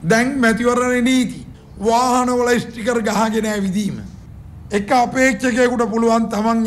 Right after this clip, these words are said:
යන වාහනේ පමණයි. එයා යන්නේ නැත්තම් වෙන වාහන වල ගහන්න බෑ. ආධාරකරුව පටවන් යන වාහන වල ගහන් යන්න බෑ. පොලිසිය ඒවත් අඩංගුවට ගන්නවා.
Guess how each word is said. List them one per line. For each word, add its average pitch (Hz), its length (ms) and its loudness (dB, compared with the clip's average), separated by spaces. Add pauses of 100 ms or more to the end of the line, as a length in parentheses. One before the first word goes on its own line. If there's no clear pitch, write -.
යන 214 120 0 (100)
වාහනේ 202 400 0 (100)
පමණයි. 147 320 -6 (640)
එයා 226 180 4
යන්නේ 220 240 2
නැත්තම් 233 360 0
වෙන 208 200 0
වාහන 214 260 2
වල 214 160 0
ගහන්න 190 300 0
බෑ. 160 240 -2 (920)
ආධාරකරුව 208 680 4
පටවන් 202 380 2
යන 196 200 4
වාහන 196 280 4
වල 208 140 -2
ගහන් 175 340 -2
යන්න 143 160 -8
බෑ. 113 200 -4 (360)
පොලිසිය 156 480 2
ඒවත් 143 260 -4
අඩංගුවට 104 380 -6
ගන්නවා. 92 300 -10